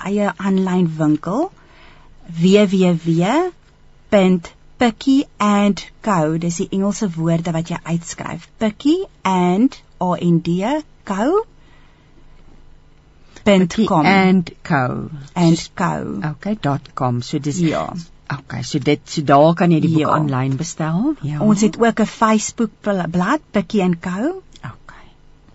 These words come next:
Speaker 1: So dis Pikkie
Speaker 2: Dis
Speaker 1: en al sy
Speaker 2: as jy
Speaker 1: maatjies,
Speaker 2: net,
Speaker 1: want
Speaker 2: ja.
Speaker 1: ons gaan
Speaker 2: Ja.
Speaker 1: die reeks nog heel waarskynlik uitbrei na
Speaker 2: Ja.
Speaker 1: ander temas toe ook.
Speaker 2: Ja.
Speaker 1: En dan, ehm, vir my mediasies is my besigheid se naam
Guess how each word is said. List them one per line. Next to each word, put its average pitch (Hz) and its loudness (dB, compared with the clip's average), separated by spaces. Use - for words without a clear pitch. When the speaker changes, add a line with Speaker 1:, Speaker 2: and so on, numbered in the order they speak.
Speaker 1:
So 180 -4
dis 170 -2
Pikkie 196 -2
Speaker 2:
Dis 175 2
Speaker 1:
en 180 -2
al 190 -2
sy 214 -2
Speaker 2:
as 190 4
jy 175 6
Speaker 1:
maatjies, 160 4
Speaker 2:
net, 175 2
Speaker 1:
want 185 2
Speaker 2:
ja. 110 2
Speaker 1:
ons 196 0
gaan 196 2
Speaker 2:
Ja. 180 4
Speaker 1:
die 170 6
reeks 175 2
nog 170 0
heel 170 0
waarskynlik 170 -2
uitbrei 165 -4
na 170 2
Speaker 2:
Ja. 151 -4
Speaker 1:
ander 175 0
temas 165 0
toe - -10
ook. 349 -2
Speaker 2:
Ja. 139 -12
Speaker 1:
En 180 6
dan, 180 4
ehm, 165 2
vir 190 -2
my 180 4
mediasies 175 2
is 185 -2
my 175 2
besigheid 175 2
se 185 -2
naam 156 2